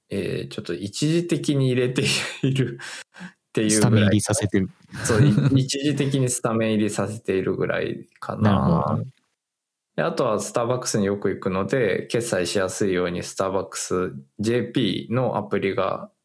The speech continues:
Speaker 1: 一応スタメンにいるぐらいで、
Speaker 2: うんうんうんうん。
Speaker 1: あとはびっくりするぐらい日本のサービスがないね。
Speaker 2: 自分はスマートニュースくらいしかないですね。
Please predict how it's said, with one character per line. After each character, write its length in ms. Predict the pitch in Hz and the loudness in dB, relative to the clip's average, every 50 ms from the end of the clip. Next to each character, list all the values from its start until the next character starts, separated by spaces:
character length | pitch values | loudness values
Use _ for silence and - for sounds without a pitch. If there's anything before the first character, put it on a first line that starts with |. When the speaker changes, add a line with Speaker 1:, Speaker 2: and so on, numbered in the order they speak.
| _ _ _ _ _ _ _ _ _ _ | _ _ _ _ _ _ _ _ _ _
Speaker 1:
一 120 | - - 208 | -2 0 0
応 160 | 202 196 185 | 2 2 0
ス 140 | - - - | -2 -4 -4
タ 140 | - 107 95 | -2 -2 0
メ 140 | 92 92 95 | 0 0 0
ン 100 | 92 92 | 0 0
に 140 | 92 95 92 | 0 0 0
い 60 | 95 | 0
る 140 | - 104 95 | -2 -2 -2
ぐ 160 | - - 85 | -2 -2 -2
ら 180 | - - - | -2 -2 -2
い 280 | - - - - - - | -4 -4 -6 -6 -8 -6
で、 340 | - 92 92 85 - - - - - - - _ _ | -4 -2 -2 -2 -4 -6 -12 -20 -20 -20 -20 _ _
Speaker 2:
う 60 | 110 | 0
ん 20 | 104 | 2
う 40 | 95 | 2
ん 20 | |
う 40 | 92 | 2
ん 340 | 92 90 87 87 - 92 87 | 2 2 2 2 2 2 2
う 40 | 175 | 2
ん。 20 | - | 2
Speaker 1:
あ 40 | |
と 200 | - - 127 117 | 2 2 2 2
は 260 | 107 107 101 95 95 98 | 2 2 0 0 0 0
び 160 | 101 104 101 104 | 0 0 -2 -2
っ 20 | - - _ | -4 -10 _
く 160 | - - 131 | -4 -2 0
り 160 | 127 131 127 123 | 2 0 0 0
す 160 | - - 123 | 0 -2 0
る 220 | 117 117 117 110 - | 0 0 0 0 0
ぐ 160 | 135 123 110 | 0 0 0
ら 240 | 113 110 110 107 107 | 0 0 0 2 2
い 320 | 104 101 101 - - - - _ _ _ _ _ _ _ _ _ _ _ _ _ _ _ _ _ _ _ _ _ _ _ _ _ _ _ _ _ _ _ _ _ _ _ - | 2 2 0 -2 -4 -8 -14 _ _ _ _ _ _ _ _ _ _ _ _ _ _ _ _ _ _ _ _ _ _ _ _ _ _ _ _ _ _ _ _ _ _ _ -8
日 80 | - 104 | -6 -4
本 280 | - - 110 107 107 | -2 0 0 2 2
の 100 | 107 107 | 2 0
サ 200 | 104 - 120 104 | 0 0 -2 0
ー 40 | 101 | 0
ビ 100 | 90 95 | -2 -2
ス 160 | 98 - - | -4 -4 -4
が 120 | - - 92 | -4 -6 -4
な 220 | 92 95 104 104 | -2 0 0 0
い 100 | 101 90 | 0 0
ね。 840 | 87 - 92 95 95 92 90 90 87 - - - 139 139 147 - - _ _ _ _ _ _ _ _ _ _ _ _ _ _ _ _ _ _ _ _ _ _ _ _ _ _ _ _ _ _ _ _ _ _ _ _ _ _ _ _ _ _ _ _ _ _ _ _ _ _ _ _ _ _ _ _ _ _ _ _ _ _ _ _ _ _ _ _ _ _ _ _ _ _ _ - | -2 -2 -2 -2 0 0 0 0 -2 -4 -6 -6 -6 -8 -10 -12 -16 _ _ _ _ _ _ _ _ _ _ _ _ _ _ _ _ _ _ _ _ _ _ _ _ _ _ _ _ _ _ _ _ _ _ _ _ _ _ _ _ _ _ _ _ _ _ _ _ _ _ _ _ _ _ _ _ _ _ _ _ _ _ _ _ _ _ _ _ _ _ _ _ _ _ _ 0
Speaker 2:
自 100 | - 120 | 2 4
分 60 | 113 | 6
は 80 | 117 113 | 6 4
ス 240 | - - - - 113 | 2 2 2 2 4
マ 160 | 127 131 127 | 4 4 4
ー 20 | |
ト 160 | - - 127 | 4 4 4
ニ 120 | 120 117 117 | 6 6 6
ュ 20 | |
ー 20 | 110 | 4
ス 120 | - - | 4 2
く 60 | - | 0
ら 60 | 104 | 0
い 20 | 92 | 0
し 80 | - | 0
か 60 | - 92 | 0 0
な 80 | 90 | 0
い 40 | 85 | 0
で 40 | - | -2
す 80 | - | -6
ね。 60 | - | -8